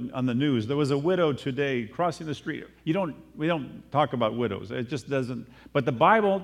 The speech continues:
does mention how the church needs to handle widows and treat them. So, but first of all, it says, "Do not rebuke an older man, but exhort him as a father."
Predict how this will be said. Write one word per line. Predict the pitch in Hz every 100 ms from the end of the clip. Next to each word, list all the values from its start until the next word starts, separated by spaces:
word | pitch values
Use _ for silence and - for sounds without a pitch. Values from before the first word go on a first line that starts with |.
| 143
does | 143 165 156 143
mention | 135 131 160 160 - -
how | 139 135 135 139 - -
the | 131
church | - 131 123 123
needs | 120 123
to | 151 139 - -
handle | 107 110 139
widows | 147 147 190 165 101 117
and | 117
treat | - 170 196
them. | 143 98 - - - - _
So, | - 165 147 135 - - -
but | 131
first | 202 214
of | 196
all, | 156 135 123 - - -
it | 123
says, | - 143 123
"Do | 131
not | 123 147 202 185
rebuke | 185 143 147 143 143 -
an | 127
older | 131 175 180
man, | 147 110 110 110 113
but | 117
exhort | 104 101 139 170
him | 160 175 165 - -
as | 139
a | 165
father." | - 123 98 104 160